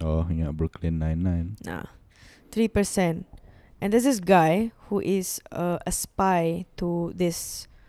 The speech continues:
Speaker 2: organization called La Causa, which is the cause. So the cause is fighting, basically fighting the, the government or something like that lah. So this guy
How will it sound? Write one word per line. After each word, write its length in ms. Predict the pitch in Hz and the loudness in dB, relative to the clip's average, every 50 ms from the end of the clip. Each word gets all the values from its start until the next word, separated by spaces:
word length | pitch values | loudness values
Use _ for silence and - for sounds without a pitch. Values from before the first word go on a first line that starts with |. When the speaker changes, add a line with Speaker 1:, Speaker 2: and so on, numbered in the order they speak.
| - - - - - | -20 -20 -14 -4 -2
Speaker 2:
organization 840 | 185 180 175 185 185 185 175 185 180 170 - 190 185 180 180 180 - - | -2 2 4 4 4 6 4 2 0 0 2 2 2 2 2 0 -2 2
called 280 | - 190 180 - - - - - - - - - - | 6 6 6 6 4 0 -8 -20 -20 -20 -16 -6 2
La 200 | 185 185 185 185 | 6 6 6 6
Causa, 640 | - - - 214 196 180 170 - - 147 - 175 - - - - - - - - - - - | 4 6 8 10 10 10 10 6 2 0 0 -2 -6 -12 -18 -20 -20 -20 -20 -20 -20 -8 -6
which 140 | - - 170 | -4 -4 -2
is 160 | 170 - - - 180 | -4 -6 -8 -10 -4
the 160 | 170 175 151 | -2 0 0
cause. 540 | - - - 175 160 143 - - - - - - - _ _ _ _ - - - - _ _ _ _ _ _ _ _ _ | 0 0 2 4 4 4 2 0 -4 -10 -12 -14 -18 _ _ _ _ -20 -20 -20 -20 _ _ _ _ _ _ _ _ _
So 240 | - - 202 202 190 | -6 0 2 2 2
the 100 | 196 196 | 2 0
cause 460 | - - - 247 247 247 240 - - | -2 2 6 8 8 8 8 6 2
is 160 | 214 202 - - | 0 0 0 -2
fighting, 540 | - - 196 185 185 - 202 196 190 190 180 | 0 0 2 2 2 0 0 0 0 0 0
basically 360 | 175 180 185 196 190 196 190 - | 0 0 0 0 0 0 0 2
fighting 440 | 175 165 170 165 - 170 165 165 156 | 0 0 0 0 -4 -6 -4 -2 0
the, 400 | 156 151 143 135 127 95 - - 156 - - | 2 2 2 2 0 -2 -4 -6 -10 -14 -16
the 280 | - - 101 85 71 76 - | -10 -8 -6 -6 -6 -4 -4
government 400 | 160 156 160 165 165 170 160 156 | -4 -4 -2 -2 -2 0 -2 -2
or 20 | 160 | -4
something 160 | 160 - 156 160 | -6 -6 -4 -2
like 80 | 160 | 0
that 120 | 151 156 175 | 2 4 4
lah. 120 | 170 151 160 - _ - - - - - - - - - - - - - _ - | 4 2 0 -4 _ -20 -20 -16 -14 -12 -12 -12 -14 -18 -20 -20 -20 -20 _ 0
So 140 | - 247 220 | 2 2 4
this 160 | 220 214 196 | 2 2 6
guy 480 | 214 269 269 233 185 175 185 233 254 | 8 8 10 10 8 6 4 2 0